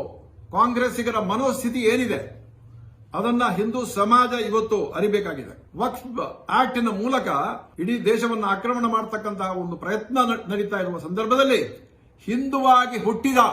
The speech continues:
ಕಾಂಗ್ರೆಸ್ ಮತ್ತು ಇತರ ಅಪೋಸಿಷನ್ ಪಾರ್ಟಿ ಎಂ ಪಿಗಳು ಈ ಅಮೆಂಡ್ಮೆಂಟ್ ಇನ ವಿರುದ್ಧವಾಗಿ ವೋಟ್ ಮಾಡಿದಾರಲ್ಲ, ಇವರನ್ನ ಹಿಂದೂ ಸಮಾಜ ಯಾವ ರೀತಿ ಕಾಣಬೇಕು ಅಂತ ಹೇಳೋದನ್ನ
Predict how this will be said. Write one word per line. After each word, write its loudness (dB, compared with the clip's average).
ಕಾಂಗ್ರೆಸ್ 4
ಮತ್ತು -2
ಇತರ 4
ಅಪೋಸಿಷನ್ 0
ಪಾರ್ಟಿ 4
ಎಂ 0
ಪಿಗಳು 2
ಈ 0
ಅಮೆಂಡ್ಮೆಂಟ್ 2
ಇನ 0
ವಿರುದ್ಧವಾಗಿ 2
ವೋಟ್ 4
ಮಾಡಿದಾರಲ್ಲ, 4
ಇವರನ್ನ -2
ಹಿಂದೂ -4
ಸಮಾಜ 4
ಯಾವ 4
ರೀತಿ -2
ಕಾಣಬೇಕು 2
ಅಂತ 0
ಹೇಳೋದನ್ನ 0